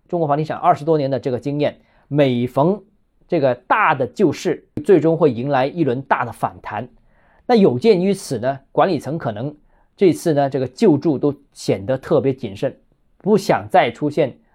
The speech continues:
啊，用力过猛，又再次出现一轮房价上涨。所以这一次有一点支持，但是力度还是跟不上。我觉得可能房企的相关问题还会延续一段比较长的时间。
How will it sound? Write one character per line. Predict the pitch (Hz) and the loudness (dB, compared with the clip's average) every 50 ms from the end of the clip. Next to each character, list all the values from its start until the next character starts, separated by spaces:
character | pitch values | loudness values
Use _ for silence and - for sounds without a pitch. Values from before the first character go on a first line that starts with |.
| _ | _
啊， | _ - 107 104 - - _ _ _ _ _ | _ -8 -8 -8 -8 -12 _ _ _ _ _
用 | - 175 185 214 180 151 156 | -6 2 2 4 4 4 4
力 | 175 160 | 4 2
过 | 135 - - 165 147 | 2 2 2 0 2
猛， | 127 113 95 - - _ _ _ | 0 -2 -6 -10 -16 _ _ _
又 | - 226 254 196 143 | 2 4 4 4 4
再 | - 156 120 | 2 0 -2
次 | 107 - - | -2 -6 -12
出 | 113 - - 143 | -14 -10 -10 -6
现 | 127 139 131 117 | -4 -4 -4 -4
一 | 120 | -4
轮 | 113 107 107 | -8 -10 -10
房 | 104 107 113 | -10 -10 -8
价 | 117 110 | -8 -8
上 | - 117 107 | -10 -10 -12
涨。 | 101 101 107 | -12 -14 -8
所 | - 156 170 | -4 -2 0
以 | 156 151 151 - | 0 -2 -2 2
这 | - 233 185 | 4 4 4
一 | 160 | 4
次 | - 196 175 - - _ _ _ _ | 2 0 -2 -2 -4 _ _ _ _
有 | 131 131 151 | 0 2 2
一 | 220 | 4
点 | 214 220 151 | 4 2 2
支 | 135 165 180 | 2 0 -2
持， | 151 - 139 - - | -2 -2 -6 -8 -6
但 | - 156 | -6 -6
是 | 127 131 | -4 -2
力 | 135 160 151 | 0 0 0
度 | 147 131 101 | 0 -2 -4
还 | 110 | -6
是 | 117 127 | -10 -10
跟 | - 120 113 | -10 -10 -10
不 | 110 | -10
上。 | 110 - 117 - - _ | -8 -8 -8 -8 -10 _
我 | - 101 | -14 -8
觉 | 98 120 | -8 -8
得 | 127 131 | -8 -6
可 | - 123 | -8 -8
能 | 107 110 135 143 131 | -8 -8 -8 -10 -6
房 | - 135 104 131 170 | -4 -4 -2 -2 -2
企 | 165 - 143 113 | -2 -4 -4 -4
的 | 110 110 | -4 -6
相 | - 135 131 | -4 -4 -4
关 | 131 135 | -2 -4
问 | 131 127 113 | -4 -4 -6
题 | 127 123 | -8 -10
还 | 117 - - 120 135 | -10 -6 -4 -2 0
会 | 135 - 147 | 2 2 0
延 | 123 107 117 | 0 0 -4
续 | 113 131 | -6 -8
一 | 123 | -8
段 | 117 131 113 | -6 -8 -8
比 | 107 113 | -8 -8
较 | 113 98 | -10 -10
长 | 92 - 107 104 | -10 -12 -14 -14
的 | 104 | -14
时 | - 110 | -14 -16
间。 | 98 - 98 | -16 -14 -16